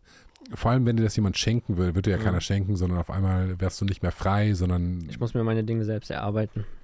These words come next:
Speaker 2: Ähm, ja. Weil sonst, ja, ich würd, ich würd auch nicht gerne im Lotto gewinnen.
Speaker 1: Hm, versteh ich.
Speaker 2: Ich, ähm, wenn ich im Lotto gewinnen würde, dann würde ich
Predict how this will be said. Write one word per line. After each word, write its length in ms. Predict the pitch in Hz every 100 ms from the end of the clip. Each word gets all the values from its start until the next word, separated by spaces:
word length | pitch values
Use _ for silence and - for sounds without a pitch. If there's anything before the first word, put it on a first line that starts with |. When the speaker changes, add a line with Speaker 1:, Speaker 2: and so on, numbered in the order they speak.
| - - - - - - - - -
Speaker 2:
Ähm, 400 | 98 101 98 131 - - - -
ja. 180 | 101 - _ _ _ _ _ _ _ _ _ _
Weil 100 | -
sonst, 460 | 98 104 98 - - _ _ _ _ _ _ _ _ _ _ _ _ _ _ _ _ _ _ -
ja, 200 | 101 - -
ich 120 | -
würd, 140 | 113
ich 140 | - -
würd 160 | 147
auch 140 | 117 139
nicht 160 | 151
gerne 180 | 139 143
im 100 | 117
Lotto 240 | 117 135 113
gewinnen. 320 | 101 101 101 - _ _ _ _ _ _ _ _ _ _ _ _ _ _ _ _ _
Speaker 1:
Hm, 200 | 110 127
versteh 320 | 117 - 90
ich. 180 | 80 - - 440
Speaker 2:
Ich, 320 | - 120 - -
ähm, 380 | 104 104 101 104 _ _ _ _ _ _ _ _
wenn 140 | - 123
ich 100 | 123
im 60 | 123
Lotto 220 | 131 120
gewinnen 360 | 113 120 113
würde, 240 | 113 135 131
dann 260 | 117 113 107
würde 120 | 113
ich 320 | - - -